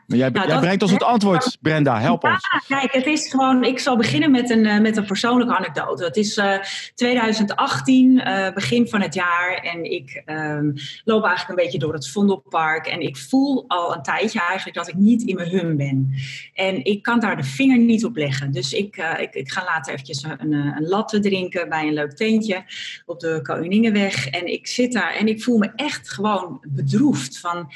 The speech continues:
Speaker 2: wat is het nou? Ik heb verdorie, ik heb branding diva, ik heb leuke klanten, ik mag ontwerpen, want dat is natuurlijk mijn andere, eh, passie. Eh, en toch, eh, ik, ik ben niet happy, ik ben ook niet energiek, dus ik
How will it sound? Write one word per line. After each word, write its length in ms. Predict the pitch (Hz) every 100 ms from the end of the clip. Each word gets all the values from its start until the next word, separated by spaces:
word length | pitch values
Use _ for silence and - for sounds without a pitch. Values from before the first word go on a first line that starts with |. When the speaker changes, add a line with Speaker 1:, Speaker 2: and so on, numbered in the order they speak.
| - - -
Speaker 2:
wat 220 | 247 294
is 200 | 247 262
het 100 | 269
nou? 280 | 262 254 254
Ik 100 | 208
heb 140 | 233 -
verdorie, 400 | - 202 175 - - _ _
ik 60 | 175
heb 120 | 143
branding 440 | 214 269 277 247
diva, 320 | 233 214 214
ik 140 | 185 202
heb 220 | 165 -
leuke 360 | 190 277 302 -
klanten, 600 | 214 185 185 185 175 -
ik 180 | 185 -
mag 240 | 202 208 -
ontwerpen, 640 | 208 240 262 262 233 214
want 140 | 202
dat 140 | 202 202
is 80 | 196
natuurlijk 280 | - 196 190
mijn 120 | -
andere, 360 | 247 233 214 208
eh, 360 | 175 180 180 175 -
passie. 480 | 202 - 190 202 - - _ - - -
Eh, 480 | 185 180 180 180 -
en 140 | 202 -
toch, 400 | 165 - 135 131
eh, 380 | 160 180 180 170
ik, 340 | - 139 214
ik 140 | - -
ben 140 | 269
niet 180 | 214 202
happy, 200 | 254 254
ik 240 | 170 -
ben 160 | 190 240
ook 140 | 208
niet 200 | 226 277
energiek, 640 | - 196 170 - 311 - -
dus 140 | 214
ik 100 | 202